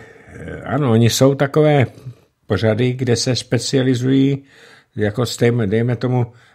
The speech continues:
byl pořad Přemka Podlahy o zahrádkářích, že jo, o zahradničení. Eh, a, a byly další specializované pořady. Eh, ale my tohleto, my jsme všeobecné a tohle ty věci dělat nebudeme.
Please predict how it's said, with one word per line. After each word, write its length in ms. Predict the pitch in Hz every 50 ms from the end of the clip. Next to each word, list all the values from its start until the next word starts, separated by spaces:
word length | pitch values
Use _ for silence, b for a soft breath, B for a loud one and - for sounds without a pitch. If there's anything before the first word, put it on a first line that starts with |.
| b -
byl 240 | - 95 113 120 117
pořad 420 | - - 123 117 107 131 123 117
Přemka 440 | - - - - 120 113 110 - 131
Podlahy 500 | 120 - 123 113 110 120 123 113 110 127
o 140 | 120 120 123
zahrádkářích, 1040 | 123 151 151 131 120 113 104 98 - - - 98 95 92 90 80 80 78 73 65
že 100 | - 113
jo, 180 | 135 135 110 95
o 120 | 90 98
zahradničení. 880 | 104 117 120 117 113 107 98 92 92 90 - - 101 90 82 80 78 71 B B B B B B B B B B -
Eh, 600 | 82 76 78 78 76 76 76 76 76 76 76 76
a, 300 | 76 78 82 82 80 80
a 40 | 85
byly 260 | 82 87 95 101 104
další 300 | 101 117 135 139 - 165
specializované 880 | 147 - - 117 - - - 110 104 104 92 98 95 95 98 95 98 95
pořady. 500 | - - 101 90 87 90 87 82 87 80 b b b b b b b b b b -
Eh, 320 | 85 82 80 92 - -
ale 320 | 92 95 95 92 90 82 78
my 360 | 80 80 80 85 95 104 107
tohleto, 420 | - - - - 110 117 - 113
my 120 | 98 98 90
jsme 160 | - - 98
všeobecné 720 | - - 101 98 85 104 98 - - 107 110 110 117 113
a 40 | 104
tohle 280 | 104 - 98 92 101
ty 120 | 98 - 104
věci 300 | 92 95 90 - 101 92
dělat 240 | 87 90 82 - -
nebudeme. 460 | 78 73 73 71 78 78 76 73